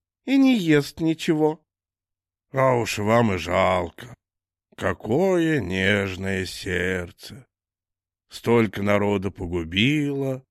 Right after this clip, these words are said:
а собачонку жаль». «Боюсь, что околеет». «Ну и околеет.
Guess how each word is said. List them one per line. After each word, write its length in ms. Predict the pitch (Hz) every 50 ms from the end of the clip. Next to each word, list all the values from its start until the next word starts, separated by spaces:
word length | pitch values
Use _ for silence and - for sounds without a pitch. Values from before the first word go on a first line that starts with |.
| _ _ _ -
а 120 | 104 101
собачонку 1000 | 101 - 117 104 90 98 92 87 - - 123 160 196 196 185 175 - - 98 101
жаль». 560 | 85 80 87 85 85 85 85 85 87 87 - - _ _ _ _ _ _ _ _ _ -
«Боюсь, 680 | - 226 226 254 254 247 233 226 226 226 226 - - - -
что 300 | - - - 233 233 233
околеет». 880 | 214 - 240 214 208 202 190 180 170 165 165 165 _ _ - - _ _ _ _ _ _ _ _ _ _ _ _ _ _
«Ну 360 | - 92 104 113 139 151 156
и 60 | 135 110
околеет. 1000 | 98 98 92 - - 87 87 85 82 82 87 98 98 98 101 95 - _ - _